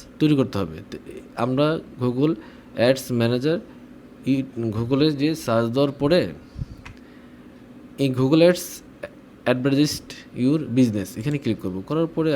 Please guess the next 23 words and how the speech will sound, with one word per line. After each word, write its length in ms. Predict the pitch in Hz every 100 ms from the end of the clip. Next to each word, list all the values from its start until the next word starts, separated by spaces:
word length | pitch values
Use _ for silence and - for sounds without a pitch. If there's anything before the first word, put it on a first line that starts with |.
| 113
আপনাকে 220 | - 113
এখান 120 | 113 120
থেকে 140 | 117 -
সুন্দর 240 | 143 143 143
করে 120 | 127 127 120
একটা 180 | - 180 - - - - - - - - - - - - - - - - - - - -
অ্যাকাউন্ট 320 | 131 165 196 180
তৈরি 120 | 165
করে 120 | 147 120
নিতে 120 | 113
হবে 120 | 90 78 92
Google 200 | 117 117 101
Ads 120 | -
থেকে। 160 | - 85 98
তো 40 | 113
আমরা 120 | 120 131
এখানে 160 | 135 135
start 180 | - 135 131
now 80 | 135 131
দিব, 120 | 139 156
start 160 | 143 120 123
now 80 | 120
দেওয়ার 180 | 127 135